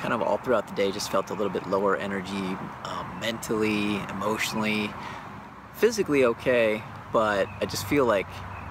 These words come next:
you know, I worked up, I worked till about four P M and I just felt, like,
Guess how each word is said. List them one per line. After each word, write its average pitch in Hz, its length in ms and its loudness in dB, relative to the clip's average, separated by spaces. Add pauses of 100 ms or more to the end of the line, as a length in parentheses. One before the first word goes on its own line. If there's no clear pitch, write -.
(120)
you 107 60 -6
know, 101 40 2
I 104 60 4
worked 123 240 0
up, 117 80 2 (100)
I 117 80 0
worked 143 240 2
till 143 100 4
about 117 280 4
four 135 240 2
P 131 180 -4
M 127 320 0
and 98 80 0
I 107 80 0
just 110 180 -2
felt, 98 180 4
like, 92 120 0